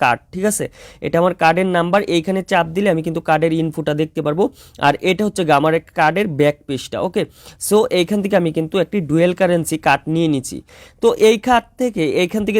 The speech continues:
দেখতে পাচ্ছেন আমি কিন্তু নেম চিপ থেকে একটা ডোমেন কিনেছি। তারপর দেখতে পাচ্ছেন এখান থেকে আমি নেম চিপ থেকে আমি কিন্তু already দশ ডলার ছয়চল্লিশ সেন্ট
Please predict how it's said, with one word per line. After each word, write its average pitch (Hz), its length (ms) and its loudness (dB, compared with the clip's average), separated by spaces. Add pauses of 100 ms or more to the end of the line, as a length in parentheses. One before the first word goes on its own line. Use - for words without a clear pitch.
দেখতে 196 220 -2
পাচ্ছেন 165 220 0 (120)
আমি 185 200 0
কিন্তু 214 160 -4 (160)
নেম 185 160 2 (140)
চিপ 208 160 -6 (100)
থেকে 220 180 -4 (200)
একটা 175 140 -2 (120)
ডোমেন 175 280 2 (100)
কিনেছি। 185 340 -2 (500)
তারপর 180 360 2
দেখতে 190 180 -6
পাচ্ছেন 202 220 -2 (100)
এখান 175 200 -4
থেকে 175 180 -8
আমি 190 100 0 (100)
নেম 175 220 2
চিপ 190 220 -6
থেকে 202 220 -4
আমি 170 140 -2
কিন্তু 180 140 -4 (140)
already 160 360 2 (140)
দশ 165 140 4 (120)
ডলার 180 200 2 (480)
ছয়চল্লিশ 214 500 0 (100)
সেন্ট 202 180 0